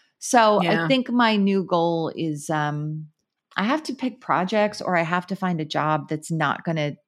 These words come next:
Speaker 1: take me out like this. That's my feeling. Okay, I have one. If you weren't doing what you do now, what would you be doing? What would your job be in another life?
Speaker 2: I,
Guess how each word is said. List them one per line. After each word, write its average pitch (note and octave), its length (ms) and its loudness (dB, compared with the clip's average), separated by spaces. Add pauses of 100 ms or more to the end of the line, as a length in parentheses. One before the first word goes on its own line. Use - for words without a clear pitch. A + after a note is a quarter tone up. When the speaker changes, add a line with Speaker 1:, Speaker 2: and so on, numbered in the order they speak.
(160)
Speaker 1:
take - 240 -2
me C#3+ 160 -4
out C3 220 -4
like A#2+ 240 -8
this. - 320 -12 (380)
That's D#3+ 200 -4
my D#3 140 -2
feeling. C3+ 400 -8 (480)
Okay, G3 320 2
I F#3+ 100 0
have G#3 260 2
one. E3 500 0 (320)
If A3+ 160 2
you C4+ 120 6
weren't D4+ 360 2
doing D#4 300 2
what A#3 200 0
you G#3+ 160 0
do G3+ 320 0
now, E3 600 2 (340)
what A#3 260 2
would D4+ 180 2
you C4+ 120 0
be G#3+ 160 -2
doing? E3 580 -2 (220)
What G3 160 0
would B3+ 160 2
your B3+ 100 2
job E3+ 340 4
be E3 160 4
in D#3+ 120 2
another D3 340 0
life? B2+ 460 -2 (400)
Speaker 2:
I, C5+ 320 4